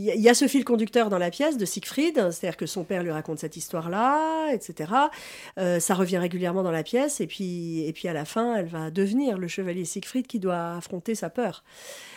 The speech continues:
Et, hum, et voilà, alors je sais pas si je peux dire ça. Enfin oui, la, la question est de tuer le père, hein, dans cette pièce quand même. C'est ça, la grande question. Et c'est intéressant que, voilà, qu'elle veuille toujours jouer le chevalier.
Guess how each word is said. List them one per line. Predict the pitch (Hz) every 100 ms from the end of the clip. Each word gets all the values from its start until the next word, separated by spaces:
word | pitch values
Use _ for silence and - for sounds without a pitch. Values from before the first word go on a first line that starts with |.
| - -
Et, | - 180
hum, | 175 175 175 170 170 156 - - - - - - -
et | 151 131
voilà, | 170 156
alors | 165
je | 151
sais | 190
pas | 190
si | - 170
je | -
peux | 175
dire | 196 -
ça. | 240
Enfin | 190 190
oui, | 262 214
la, | 175
la | 208
question | 208 220 -
est | 254
de | 208
tuer | 196 - 202
le | 269
père, | 285 196 - -
hein, | 185 247 254
dans | 202
cette | 165 170
pièce | - 131 -
quand | 175
même. | 139 - _ -
C'est | 123
ça, | - 208 190 - - - _ _ - 185
la | 165 185
grande | 165 165
question. | 190 233 - 180 - - - - _
Et | 175 175 165 165
c'est | 180
intéressant | 170 190 190 247 302 - -
que, | 202 185 175 - 78 53 - 156
voilà, | 208 180
qu'elle | 165 196
veuille | 196 196
toujours | - 233 233 208
jouer | 196 208
le | 202
chevalier. | 202 180 175 247 311